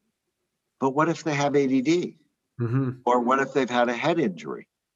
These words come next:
Speaker 1: Or what if you're living in a mold-filled house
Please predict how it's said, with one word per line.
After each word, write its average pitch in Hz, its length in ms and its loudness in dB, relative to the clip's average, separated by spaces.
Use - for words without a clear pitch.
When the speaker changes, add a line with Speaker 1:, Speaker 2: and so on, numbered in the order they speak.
Speaker 1:
Or 120 100 2
what 127 220 6
if 143 160 0
you're 135 140 6
living 131 340 4
in 120 120 4
a 113 60 6
mold-filled 113 800 2
house 120 520 4